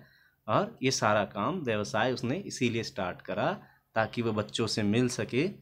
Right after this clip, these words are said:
और उनमें अपने बच्चों की खुशी ढूंढ लेता है। अगला प्रश्न है, अब इस बार ये पैसे न लूँगा। कहानी के अंत में मिठाई वाले ने ऐसा क्यों कहा? यानी जो मिठाई वाला है उसने रोहिणी से पैसे क्यों नहीं लिए?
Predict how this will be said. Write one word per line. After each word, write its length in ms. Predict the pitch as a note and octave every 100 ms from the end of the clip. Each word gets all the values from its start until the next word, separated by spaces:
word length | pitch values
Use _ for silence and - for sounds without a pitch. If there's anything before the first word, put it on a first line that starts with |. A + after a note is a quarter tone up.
| - _
और 100 | C3+
उनमें 220 | D3+ E3+ E3+
अपने 220 | D#3+ D3+
बच्चों 340 | C3+ C3 C3
की 120 | B2
खुशी 440 | C#3 - - D3 G3+ - B2
ढूंढ 300 | B2 C3 A#2
लेता 320 | G2+ F2+ D#2+
है। 200 | D#2+ - - _ - _ _ _ _ _ _ _ _ -
अगला 300 | A2 B2 C#3+
प्रश्न 320 | C#3+ D3 E3+
है, 320 | D#3 F3 F#3+ - - _ -
अब 160 | G3+ F#3+
इस 160 | F3+
बार 280 | C#3+ C#3 D#3
ये 100 | D3
पैसे 460 | C3+ A2+ A2+ D3+ F3 - -
न 100 | C3
लूँगा। 520 | B2+ G2 F2+ D#2 - _ -
कहानी 340 | A2+ B2+ D#3+
के 140 | E3 D3
अंत 280 | A2+ G#2+ B2+
में 100 | C#3+
मिठाई 360 | B2 - A2+
वाले 240 | G#2+ G2+ G2
ने 140 | G#2+
ऐसा 240 | G#2 A2+ A2+ - -
क्यों 180 | C#3+
कहा? 240 | A#2+ - - - _ _ _ _ _ _ -
यानी 120 | A#2
जो 80 | B2
मिठाई 380 | G#2 - G#2
वाला 240 | B2 G#2 F#2+
है 240 | G2 D#3+ - - - -
उसने 360 | C3+ - B2 F3+
रोहिणी 280 | C3+ A#2 A#2+
से 120 | F#3
पैसे 300 | - C#3+ F3
क्यों 240 | E3+ F#3
नहीं 140 | F3 A#2
लिए? 300 | G2 -